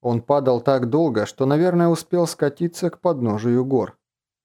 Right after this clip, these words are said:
Все тело, каждый сустав и каждая косточка нестерпимо болели, а в раненом боку ощущалось невыносимое жжение.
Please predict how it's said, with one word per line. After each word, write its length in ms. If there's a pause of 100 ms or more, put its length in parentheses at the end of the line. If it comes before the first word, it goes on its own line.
(580)
Все 240
тело, 460 (280)
каждый 400
сустав 560
и 60
каждая 420
косточка 600
нестерпимо 680
болели, 540 (580)
а 100
в 80
раненом 480
боку 460
ощущалось 720
невыносимое 880
жжение. 540